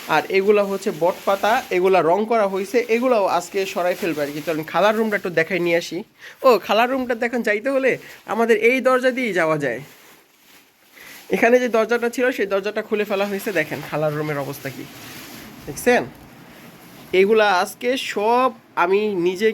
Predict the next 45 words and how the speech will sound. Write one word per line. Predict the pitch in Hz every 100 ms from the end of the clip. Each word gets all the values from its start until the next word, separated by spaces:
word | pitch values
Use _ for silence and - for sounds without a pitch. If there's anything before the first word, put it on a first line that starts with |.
| 214
কিউসি | 208 208 220 -
করে | 214 214 151
দিয়ে | 180 220 247
তারপর | 196 180 175 151
যাব | 156 147
এখান | 151 139
থেকে | 139 131
আর | -
কি। | - - - - - - - 151
এই |
যে | 135 139 - - - 175
এই | 202 214 160 - 156
বক্সটার | 185 - 233 220
মধ্যে | 226 208 247 214 202 -
আসলে | 185 220 226 208
ক্যামেরার | 190 214 226 226
মধ্যে | 226 220
বোঝার | 180 208 214
মতো | 214 214 220
কোনো | 214 214
ক্ষমতা | 180 185 214 202
নাই, | 175 - - - - 180
এটা | 190 196
কত | 202 196
বড় | 190 185
একটা | 196 170
বক্স। | 160 - - - - - - -
তো | 165 185
এই | 233 185
বক্সের | 202 - 226 226
মধ্যে | 226 214
এই | -
সব | 214 214
অ্যারেঞ্জমেন্টগুলো | 185 190 190 202 214 202 160
রাখা | 165 214
হয়েছে, | 202 196 202 - - - 175
এগুলো | 185 202 -
আজকে | 185 - 220
চেক | 220 214 -
হবে, | 220 269
তারপর | 240 220 160
বক্স | 151 151 -
হবে | 139 123
আর |
কি। | -